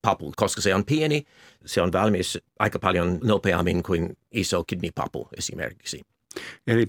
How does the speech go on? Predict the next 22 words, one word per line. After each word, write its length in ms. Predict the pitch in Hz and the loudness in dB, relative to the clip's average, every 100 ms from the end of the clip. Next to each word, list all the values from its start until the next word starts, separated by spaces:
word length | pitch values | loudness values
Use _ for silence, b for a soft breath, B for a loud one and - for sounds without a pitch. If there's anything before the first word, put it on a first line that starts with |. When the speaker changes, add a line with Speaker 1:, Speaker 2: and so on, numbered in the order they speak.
| - | 0
Speaker 2:
punainen 380 | 160 143 117 107 | 2 4 4 4
pikaruokapapu. 840 | - 92 87 73 73 71 - 58 _ | 2 2 2 0 0 -2 -4 -6 _
Speaker 1:
Joo, 200 | 220 208 - B B | 2 2 0 B B
ja, 120 | - - _ _ - | -2 -2 _ _ -2
ja 140 | 123 113 | 0 2
jos 260 | 107 - | 2 2
ilmavaivoja 920 | - 196 170 123 107 107 101 98 92 - | 2 4 4 4 4 4 4 4 2 0
on 280 | 85 95 92 - | -2 -2 -2 -4
ongelma, 460 | - 120 95 90 98 - B B B - | 0 2 2 0 -4 -6 B B B -2
kannattaa 600 | 160 170 123 - 135 131 | 2 2 0 0 2 2
idättää 680 | - 147 139 - - 104 98 98 - | 2 2 2 0 0 2 4 0 -2
ne 300 | 110 95 87 - | 0 0 -2 -6
siemenet, 500 | - 120 101 92 87 _ 107 | -2 0 2 2 -2 _ 0
äh, 220 | 98 98 - | 2 0 -2
kaksi, 280 | - 175 - | 0 0 0
kolme 260 | 156 139 120 | 2 2 2
päivää. 580 | 123 113 101 87 67 - _ B B B B | 4 4 2 0 -6 -8 _ B B B B
Ja 260 | 127 110 107 - | 2 2 2 2
ne 140 | 123 | 0
sokerit, 720 | 113 185 208 - 80 76 - - - | 2 0 2 -2 -2 -8 -12 -16 -4
jotka 280 | 117 98 110 | -2 0 2
aiheuttavat 960 | 135 175 143 131 113 - 104 101 98 | 4 2 2 2 2 0 0 0 0